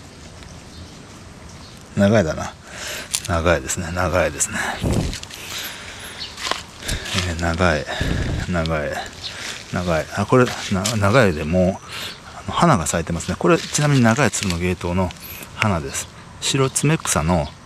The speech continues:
あ、小さいバージョンみたいなね。これ、長いの花です。えー、この辺、群れ-、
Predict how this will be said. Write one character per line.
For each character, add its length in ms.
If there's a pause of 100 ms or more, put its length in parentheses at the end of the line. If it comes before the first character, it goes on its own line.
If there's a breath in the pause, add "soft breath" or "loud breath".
(120)
あ、 200
小 120
さ 200
い 40
バ 160
ー 20
ジ 80
ョ 60
ン 20
み 80
た 80
い 40
な 80
ね。 140 (1300 loud breath)
こ 80
れ、 80
長 220
い 40
の 60
花 200
で 120
す。 220 (1800 loud breath)
え 300
ー、 60
こ 60
の 60
辺、 200 (260)
群 300
れ-、 100